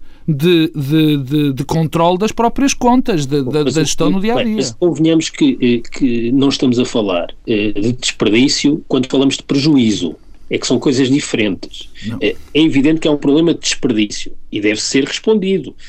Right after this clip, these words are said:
Speaker 2: Aliás, eh, ontem vimos que houve já uma redução muito grande dos custos, eh, na-, nas empresas públicas comparado com dois mil e nove e ainda sem o efeito da redução salarial. Eh, portanto, eh, há um problema que é o desperdício. E há outro problema que pode haver déficit de transferências.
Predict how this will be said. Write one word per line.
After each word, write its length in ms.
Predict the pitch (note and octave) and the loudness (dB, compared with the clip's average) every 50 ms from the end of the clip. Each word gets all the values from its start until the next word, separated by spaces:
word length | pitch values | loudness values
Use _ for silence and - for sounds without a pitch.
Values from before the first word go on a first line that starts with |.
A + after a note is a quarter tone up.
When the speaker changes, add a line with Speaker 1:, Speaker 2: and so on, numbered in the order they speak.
| - | -8
Speaker 2:
Aliás, 540 | - B2+ G#2 G#2+ A2+ B2 C3+ C#3+ D3 - - - | -4 -4 -2 0 2 2 2 0 0 -4 -8 -8
eh, 100 | - A#2+ B2+ - | -8 -6 -2 0
ontem 480 | C3 C3+ C#3 D3 - E3 D#3 E3 F3 | 2 2 2 2 2 2 2 2 0
vimos 460 | E3 - - B2+ B2 D3 D#3 D#3+ - | -2 -4 -4 -2 0 0 0 0 -2
que 280 | - - F#3 F3+ F#3 - | -2 0 0 0 0 2
houve 220 | - F3 E3+ E3 D3 | 2 2 2 2 0
já 180 | - F3 E3 | 0 2 2
uma 140 | E3+ F3+ F3 | 2 2 0
redução 640 | - - - - - - F#3 E3 C#3+ C3 C3+ D3 - | -2 -4 -6 -6 -2 0 0 0 0 -2 -4 -4 -6
muito 360 | - D3+ D3+ D3+ F3 D#3 - B2 | -6 -2 0 0 0 -2 -2 -2
grande 240 | C3+ D3 D3 D3+ | 0 0 0 0
dos 180 | D3+ D#3+ D#3 - | 0 -2 -4 -6
custos, 500 | - - - E3 E3+ E3 - - - - - - - - - | -8 -4 -2 -2 -2 -2 -4 -10 -14 -16 -18 -20 -20 -8 -4
eh, 160 | - D#3+ F3 | -2 0 2
na-, 360 | F3 F3 F3+ F3 F3 E3+ F#3+ | 2 2 0 2 0 0 2
nas 140 | F3+ D#3+ D#3+ | 2 2 2
empresas 340 | F#3 E3+ E3+ F3 E3 F3 - | 0 0 0 0 0 0 -2
públicas 420 | - - F#3+ F3+ G3+ - G#3 G3 | -2 -2 0 0 0 0 -2 -2
comparado 500 | - - - F#3+ F3+ F#3+ F#3+ F#3+ F#3 F#3 | -2 -2 -4 -2 0 2 2 2 2 0
com 140 | - G#3 G3 | 0 -2 0
dois 180 | F#3+ G3+ F#3 F#3+ | 0 0 0 0
mil 160 | G3 G3+ G#3 | 0 0 0
e 60 | G3 | 2
nove 280 | F#3 F#3+ G3+ G3 F3 E3+ | 2 2 2 2 0 0
e 100 | F#3 F3+ | 0 2
ainda 320 | F#3 G3 G#3 G#3 G3+ G#3 | 2 2 0 0 0 0
sem 180 | - - G3 G3 | 0 0 0 0
o 100 | G3 G3 | 0 -2
efeito 340 | F3+ - - G3 F#3+ - | -4 -4 -2 -2 -2 0
da 100 | G#3 F#3 | -2 -4
redução 240 | - - - - G3 | -6 -6 -4 -4 -4
salarial. 640 | F3+ - G3+ G3 G#3 A3 G#3+ F#3+ E3 D#2+ D3+ - - - - - - - - | -2 0 0 0 2 2 2 2 2 2 0 -4 -6 -10 -14 -16 -14 -8 -4
Eh, 220 | C#3 B2 A#2+ A2+ A#2+ A2 A#2 B2 C3+ - - - | -2 -2 -2 -2 -4 -8 -10 -12 -12 -14 -16 -16
portanto, 400 | - - - D3 C#3+ C#3+ - C#3+ - | -16 -6 -2 -2 -2 -2 -4 -6 -6
eh, 160 | - C3 A#2 - | -4 -4 -2 0
há 100 | C3 C#3+ | 0 0
um 100 | D#3 C#3+ | 0 -2
problema 500 | - - A#2+ A#2+ C#3+ F3 F#3+ F#3 F3 - | -2 -2 0 2 2 2 2 0 -2 -4
que 240 | - - - B2 G#2 | -4 -4 -4 -4 -4
é 40 | |
o 120 | G2 G#2+ A2+ | -4 -6 -8
desperdício. 640 | - - - - - B2 - - - - - - - - | -10 -10 -8 -8 -8 -8 -8 -12 -12 -16 -18 -18 -18 -8
E 100 | D3 - | -4 -2
há 40 | - | -2
outro 180 | C#3 C#3+ - - | -2 -2 -4 -6
problema 240 | F#3 F#3+ - G#3+ | -6 -4 -4 -4
que 40 | - | -2
pode 160 | - G#3 G3+ | -2 0 0
haver 200 | G#3 F#3+ G#3+ G3+ | 2 2 0 0
déficit 400 | F3 G3 G3+ G3+ - - F#3+ - | 0 0 -2 0 -2 -6 -8 -8
de 80 | - - | -8 -4
transferências. 760 | - G#3 G#3+ G#3+ - - - F3 D3+ C3+ A#2+ - - - - | -2 -2 -2 -2 -2 -2 0 0 0 0 -2 -6 -10 -14 -16